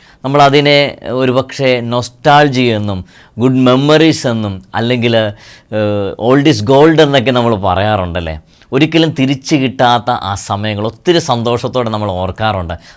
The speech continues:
പ്രത്യേകിച്ച് നമ്മുടെ സ്കൂൾ ജീവിതമൊക്കെ. ആ സമയത്ത് നമ്മൾ വളരെ സങ്കടത്തോടെയാണ് പോയിരുന്നതെങ്കിലും ഇന്ന് തിരികെ ആ ഒരു കാലത്തേക്ക്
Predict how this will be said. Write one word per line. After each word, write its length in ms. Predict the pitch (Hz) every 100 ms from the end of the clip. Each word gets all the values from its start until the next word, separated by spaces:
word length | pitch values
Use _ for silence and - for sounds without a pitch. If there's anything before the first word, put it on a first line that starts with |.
| -
പ്രത്യേകിച്ച് 340 | 113 101 127 120
നമ്മുടെ 200 | 117 113
സ്കൂൾ 420 | - - 135 135
ജീവിതമൊക്കെ. 680 | 104 113 117 117 95 92 - _ - _ -
ആ 120 | 127
സമയത്ത് 800 | - 131 120 139 147 - 127 90 - _ -
നമ്മൾ 340 | 117 120 127
വളരെ 320 | 117 120 139
സങ്കടത്തോടെയാണ് 960 | 143 135 135 143 160 165 170 180 156 143
പോയിരുന്നതെങ്കിലും 680 | 113 117 123 123 123 113 113
ഇന്ന് 420 | 117 143 147 131 -
തിരികെ 340 | 127 127 131 135
ആ 220 | 113 113
ഒരു 240 | 135 135 117
കാലത്തേക്ക് 840 | 113 107 120 127 - 131 117 127